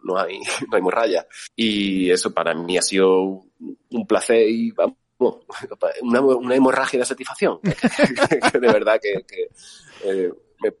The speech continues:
me puse, <laughs> me puse muy contento cuando me, me propusiste la entrevista y muchísimas gracias. Y que eso, que gracias a vosotros, que, que, que hacéis una labor de verdad que,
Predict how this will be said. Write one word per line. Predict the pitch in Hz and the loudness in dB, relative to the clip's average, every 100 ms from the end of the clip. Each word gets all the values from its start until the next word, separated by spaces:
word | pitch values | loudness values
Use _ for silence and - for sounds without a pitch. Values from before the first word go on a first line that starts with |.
| 101 | -4
me | 107 | -2
puse, | 101 110 107 - | 0 -2 2 0
<laughs> | - - - 226 - - _ | 0 -6 -8 -6 -4 -6 _
me | 110 | -2
puse | 113 131 | 2 2
muy | 143 | 4
contento | 139 127 131 123 | 2 2 0 0
cuando | 123 117 | 0 2
me, | 117 113 | 2 2
me | 113 | 0
propusiste | - 110 - 110 110 104 104 101 | -2 -8 -14 -10 -4 -4 -4 -6
la | 101 | -8
entrevista | 98 92 - 85 | -10 -20 -18 -18
y | 85 | -18
muchísimas | 87 - 98 92 | -18 -20 -14 -12
gracias. | 76 78 80 82 | -10 -12 -14 -20
Y | 82 80 78 _ - | -20 -20 -20 _ -8
que | 85 | -6
eso, | - | -4
que | 95 | -4
gracias | 85 85 - 98 | -4 -6 -2 0
a | 92 | 2
vosotros, | 90 104 101 104 101 | 0 0 0 0 -2
que, | - 104 98 98 | 0 0 0 -4
que, | - 98 | -4 -4
que | 117 | -2
hacéis | 101 107 | -2 2
una | 110 | 4
labor | 104 107 110 | 4 2 2
de | 107 | 2
verdad | 104 107 113 | 2 2 0
que, | 104 107 | -2 -2